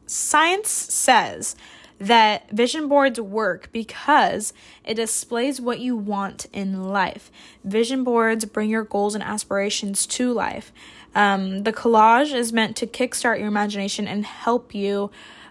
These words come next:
uh, visualize what you want exactly in your life.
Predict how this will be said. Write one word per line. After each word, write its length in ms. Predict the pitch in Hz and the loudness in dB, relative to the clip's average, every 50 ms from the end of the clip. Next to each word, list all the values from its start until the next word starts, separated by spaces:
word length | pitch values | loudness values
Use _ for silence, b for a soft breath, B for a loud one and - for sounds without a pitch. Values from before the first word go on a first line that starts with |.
| B - | B -6
uh, 160 | - - - - | -4 -4 -4 -2
visualize 1120 | 208 214 202 214 233 233 233 233 220 208 202 185 185 185 175 175 180 190 196 202 - - - | -4 0 6 8 8 8 6 4 2 2 2 2 0 0 -2 -2 -2 -2 -2 -2 -2 -2 -4
what 340 | - 214 202 220 214 - - | -4 0 2 4 4 4 2
you 160 | 220 220 208 | 0 -4 -4
want 600 | 190 202 196 190 190 190 196 208 - - - - - | -2 0 0 0 0 -2 -4 -6 -6 -6 -6 -6 -4
exactly 640 | - 202 196 196 202 202 196 208 208 - 196 190 190 | -6 -6 -6 -2 -2 0 -2 -2 -2 -4 -4 -4 -4
in 140 | 185 185 | -6 -6
your 100 | 190 185 | -6 -6
life. 500 | 185 180 185 185 185 196 233 - - - | -4 -4 -2 -2 0 0 -2 -2 -6 -16